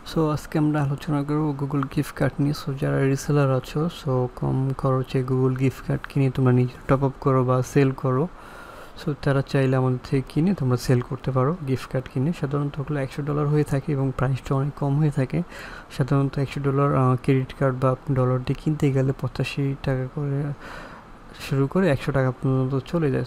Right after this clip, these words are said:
So, আমাদের কাছে কিন্তু আশি টাকার মধ্যে তোমরা পেয়ে যাচ্ছ। So, আশি টাকার নিচে পাবা অবশ্য। So, এবং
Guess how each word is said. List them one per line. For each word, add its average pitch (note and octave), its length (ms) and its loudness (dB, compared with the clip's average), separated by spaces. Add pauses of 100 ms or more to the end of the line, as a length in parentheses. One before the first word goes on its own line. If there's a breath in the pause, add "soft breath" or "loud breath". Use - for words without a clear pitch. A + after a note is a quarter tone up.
So, C#3+ 60 -2
আমাদের C#3 300 -2
কাছে D3 260 -4
কিন্তু D#3 180 -2
আশি C3+ 260 -2
টাকার C3+ 240 -2
মধ্যে C3 280 -2
তোমরা C3+ 320 -4
পেয়ে D3 160 4
যাচ্ছ। B2+ 300 -2 (580 loud breath)
So, - 60 -2
আশি D3 220 -2
টাকার F3 280 0
নিচে D3+ 300 4
পাবা B2+ 260 2
অবশ্য। B2+ 500 0 (800 loud breath)
So, C3+ 320 0 (120)
এবং E3 360 2